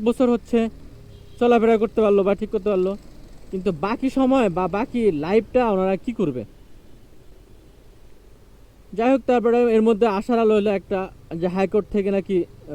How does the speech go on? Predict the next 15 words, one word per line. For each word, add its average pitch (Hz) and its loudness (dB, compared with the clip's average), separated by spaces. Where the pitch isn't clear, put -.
রুলস 180 2
জারি 180 0
করছে 165 -6
যে 156 -2
কেন 208 2
ওই 202 4
লোককে 185 -2
দুই 196 4
কোটি 185 0
টাকা 175 -4
দেওয়া 170 2
হবে 143 -2
না, 131 -8
এই 180 -4
জন্য 170 0